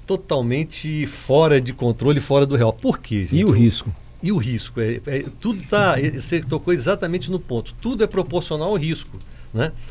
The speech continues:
Speaker 1: E o Bitcoin, ele ainda tem uma outra, o Bitcoin tem uma outra razão ainda, que é o seguinte: ele não tem um mercado regulado.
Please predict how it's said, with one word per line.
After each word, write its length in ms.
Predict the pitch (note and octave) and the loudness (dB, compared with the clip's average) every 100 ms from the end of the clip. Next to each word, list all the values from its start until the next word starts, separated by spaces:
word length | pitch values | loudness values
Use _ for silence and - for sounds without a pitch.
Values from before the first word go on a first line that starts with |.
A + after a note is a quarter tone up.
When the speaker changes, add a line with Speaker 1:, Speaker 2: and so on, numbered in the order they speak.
| - - - | -14 -12 -4
Speaker 1:
E 80 | |
o 40 | G#3 | -4
Bitcoin, 560 | G3 - - F3 G#3 | -2 -6 -6 0 2
ele 100 | D#3+ | 2
ainda 160 | D#3 E3+ | 2 -2
tem 320 | E3 F#3+ G3 | 0 0 2
uma 220 | F3 E3+ | 0 2
outra, 420 | D3+ G3 G3 F#3 B2+ | 4 4 4 2 2
o 60 | |
Bitcoin 420 | A#2 A#2 - F3 | -2 -6 -2 0
tem 140 | D#3+ D#3 | 2 0
uma 80 | C#3+ | 0
outra 220 | F3+ F#3 | 0 2
razão 340 | D#3+ A#2+ C#3 | 2 2 2
ainda, 320 | B2 C#3+ E3 B2+ | 2 2 2 2
que 80 | |
é 20 | D#3 | 2
o 40 | |
seguinte: 500 | - D#3 D3 C3 - - - - - - | 0 0 0 0 -6 -16 -20 -20 -20 -4
ele 180 | D#3+ F3+ | 0 2
não 180 | G3 A#3 | 6 4
tem 280 | - G3 G3+ | 4 4 4
um 80 | G3+ | 4
mercado 560 | F#3+ - D#3+ F3 E3+ | 2 2 2 2 2
regulado. 680 | C#3+ F3 F3+ D3 C#3 C3 G#2 | 2 2 2 2 2 2 -2